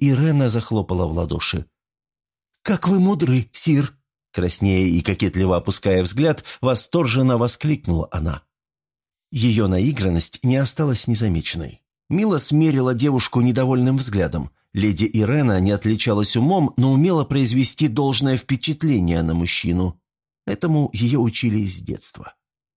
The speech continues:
Бедной аристократке нужно уметь производить впечатление на мужчин. Это её практически единственное достоинство, не считая происхождения и привлекательной внешности. «Вам, сир, нужно издать указ»,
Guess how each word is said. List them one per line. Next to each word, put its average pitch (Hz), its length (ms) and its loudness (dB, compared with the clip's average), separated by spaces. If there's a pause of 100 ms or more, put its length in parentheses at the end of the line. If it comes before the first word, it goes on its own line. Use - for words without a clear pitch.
(120)
Бедной 95 440 0
аристократке 95 840 -4
нужно 90 320 0
уметь 104 380 0
производить 87 580 -2
впечатление 90 720 -2
на 90 120 0
мужчин. 101 460 -2 (520)
Это 180 200 -2
её 147 380 2
практически 135 640 -4
единственное 120 800 0
достоинство, 85 800 -2 (160)
не 123 140 2
считая 127 440 0
происхождения 127 840 0
и 131 220 2
привлекательной 104 800 0
внешности. 73 680 -4 (1080)
«Вам, 127 440 0
сир, 143 340 2
нужно 131 480 2
издать 120 400 0
указ», - 420 -4